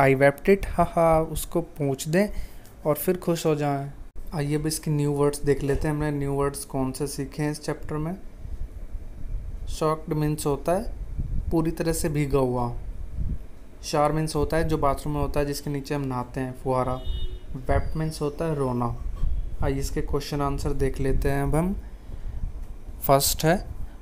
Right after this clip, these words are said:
according to the poet, should you cry a little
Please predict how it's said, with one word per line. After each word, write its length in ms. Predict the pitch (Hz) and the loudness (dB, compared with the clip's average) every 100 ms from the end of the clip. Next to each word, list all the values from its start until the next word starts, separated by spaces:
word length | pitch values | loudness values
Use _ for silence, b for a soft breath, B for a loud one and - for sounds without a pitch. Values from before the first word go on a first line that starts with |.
| - | 2
according 600 | 139 143 143 160 165 160 | 6 8 8 8 4 2
to 60 | |
the 100 | 143 135 | 2 6
poet, 480 | 151 139 131 165 - - - - - - - - - - - | 8 8 6 2 -6 -10 -12 -16 -16 -14 -10 -6 -6 -6 -4
should 320 | - 175 180 175 - - | 6 8 8 4 -6 0
you 200 | 151 170 175 - - | 6 6 6 0 8
cry 180 | 147 147 | 12 12
a 200 | 170 175 | 12 10
little 400 | 175 180 190 | 8 8 6